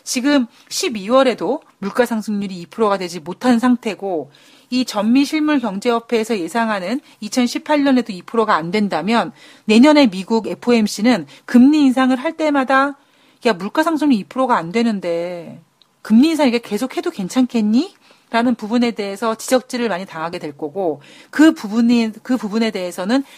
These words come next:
이천십오 년 십이월부터 계속 금리 인상을 해서, 만약에 다음 주에 금리 인상을 진행을 한다 그랬을 때,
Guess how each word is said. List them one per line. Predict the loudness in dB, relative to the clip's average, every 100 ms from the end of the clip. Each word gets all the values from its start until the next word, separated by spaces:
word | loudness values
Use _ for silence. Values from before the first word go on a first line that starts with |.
| -8
이천십오 | -6 2 2 2 -2 2
년 | 2 2
십이월부터 | -2 0 0 0 -4 0 0 0 -10 _
계속 | 0 0 2 -2
금리 | 0 2 4
인상을 | 4 2 0
해서, | -2 -2 -2 -2 -6 -8
만약에 | -2 0 0 0 0 -2 _ _ _ _ _ _ _ _ _
다음 | 2 4 4
주에 | 0 0 2 2 0 _
금리 | 0 4 6
인상을 | 6 4 0 0
진행을 | -2 -2 -2 0
한다 | 0 0 0
그랬을 | -4 -8 -12
때, | -6 -4 -4